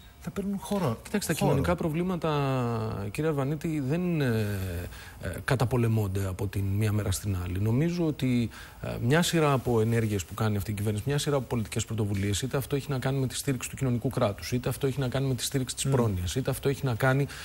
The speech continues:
Speaker 2: με την, ε, προσπάθεια, ε, καταπολέμησης της, ε,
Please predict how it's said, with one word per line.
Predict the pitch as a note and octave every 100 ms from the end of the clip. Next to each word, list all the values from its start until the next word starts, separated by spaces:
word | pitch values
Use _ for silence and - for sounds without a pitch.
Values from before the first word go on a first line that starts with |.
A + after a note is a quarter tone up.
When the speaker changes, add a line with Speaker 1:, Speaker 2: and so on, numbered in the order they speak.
| - -
Speaker 2:
με | C3+ C3
την, | B2+ B2 A2+ -
ε, | A#2 A2 -
προσπάθεια, | B2+ - C3+ C3 B2 C#3 C3 C3+ - - -
ε, | A#2+ A2
καταπολέμησης | - D3 C#3+ B2 A#2+ C3 C3+ C3+ C#3 C3
της, | - A#2 - -
ε, | A#2+ A2+ G#2+ G#2+ G#2 G2+ G2 F#2+ F#2